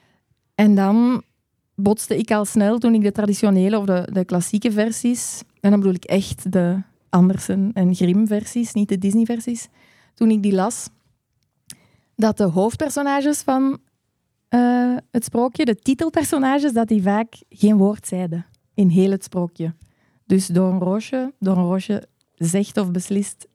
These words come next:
letterlijk niks. Ehm, en dan dacht ik, "Dat is toch bijzonder, want het heet Doornroosje." Dus ik dacht, ik ga kijken naar die p-, sprookjes en zien wat is voor mij het thema, hè, of wat is algemeen het thema dat je daar kunt uithalen. En wat is een verhaal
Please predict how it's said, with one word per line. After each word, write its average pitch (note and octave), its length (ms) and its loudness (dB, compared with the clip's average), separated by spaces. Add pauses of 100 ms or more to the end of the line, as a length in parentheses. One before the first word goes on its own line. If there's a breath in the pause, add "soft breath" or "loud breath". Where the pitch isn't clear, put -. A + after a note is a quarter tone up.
letterlijk F#3+ 560 -2
niks. E3 340 -2 (680 loud breath)
Ehm, G3+ 540 4
en G#3 100 0
dan A3 100 2
dacht G3 220 -8
ik, - 160 -16
"Dat - 300 -14
is - 60 -10
toch F#3+ 180 0
bijzonder, G3 440 0
want A3 220 -2
het G#3+ 140 -2
heet G3 260 0
Doornroosje." G3+ 680 0 (420 loud breath)
Dus A#3 160 2
ik G#3 160 0
dacht, A#3 460 -2
ik A3+ 160 -4
ga G#3+ 420 0 (280)
kijken A3 300 2
naar B3 140 2
die A3+ 100 2
p-, - 80 -8 (100)
sprookjes A#3+ 520 -2
en G#3+ 200 4
zien G#3+ 380 2
wat G3 260 0
is G3 180 -2
voor F#3+ 200 0
mij F#3 300 2
het G#3 180 -6
thema, G#3 400 0
hè, A#3+ 80 0
of B3 100 -6
wat F#3 120 0
is - 260 -6
algemeen F#3 520 2
het A3 160 0
thema G#3 280 0
dat A#3 120 -2
je A#3 60 -2
daar G#3+ 100 -2
kunt G3+ 180 -2
uithalen. B3 480 0 (420 loud breath)
En G#3 120 4
wat A#3 140 2
is C4 80 -2
een C4 120 2
verhaal A3+ 600 0